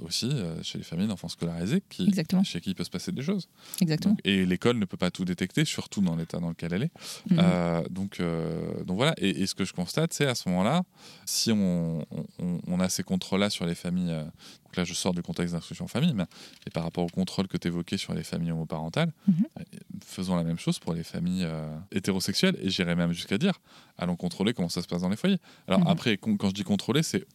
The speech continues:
Speaker 1: peut-être au moins observer
Speaker 2: Mhm.
Speaker 1: et voir la réalité. Peut-être qu'on s'apercevra que,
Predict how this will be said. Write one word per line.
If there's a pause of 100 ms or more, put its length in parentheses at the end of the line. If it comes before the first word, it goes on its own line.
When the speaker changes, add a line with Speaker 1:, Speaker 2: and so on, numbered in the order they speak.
(140)
Speaker 1:
peut-être
au
moins (100)
observer (280)
Speaker 2:
Mhm.
Speaker 1:
et
voir
la
réalité.
Peut-être
qu'on
s'apercevra
que,